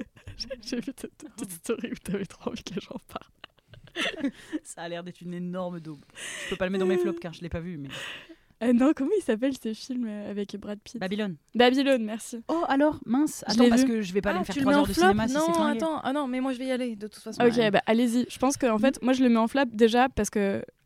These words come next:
Speaker 1: est-ce qu'on peut parler du fait que tout le monde va voir ce film et que Brad Pitt est encensé, alors
Speaker 3: Mm,
Speaker 1: qu'on ne
Speaker 2: c'est
Speaker 1: parle
Speaker 2: vrai.
Speaker 1: pas du fait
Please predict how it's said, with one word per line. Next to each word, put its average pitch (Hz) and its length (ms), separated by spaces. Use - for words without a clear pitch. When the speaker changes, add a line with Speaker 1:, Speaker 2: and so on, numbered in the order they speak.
Speaker 1:
est-ce 208 140
qu'on 247 100
peut 254 100
parler 247 220
du 233 120
fait 262 200
que 233 100
tout - 160
le 220 60
monde 226 180
va 208 140
voir 208 160
ce - 80
film 302 320
et 208 80
que - 100
Brad 202 240
Pitt - 380
est 202 260
encensé, 208 400
alors 202 200
Speaker 3:
Mm, 208 60
Speaker 1:
qu'on 220 100
ne 214 60
Speaker 2:
c'est 208 40
Speaker 1:
parle 208 140
Speaker 2:
vrai. 220 80
Speaker 1:
pas 220 60
du 208 100
fait 226 340